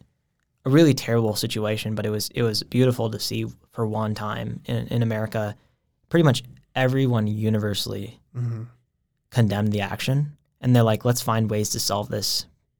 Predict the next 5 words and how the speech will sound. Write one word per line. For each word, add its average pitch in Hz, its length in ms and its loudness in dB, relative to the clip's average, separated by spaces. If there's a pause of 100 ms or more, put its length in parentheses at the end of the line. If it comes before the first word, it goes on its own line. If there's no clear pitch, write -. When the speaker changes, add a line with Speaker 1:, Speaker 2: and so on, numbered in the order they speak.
(300)
Speaker 1:
bipartisan, 120 640 -4 (460)
in 127 80 -2
a 123 40 4
bipartisan 107 460 -2
way." 110 240 -2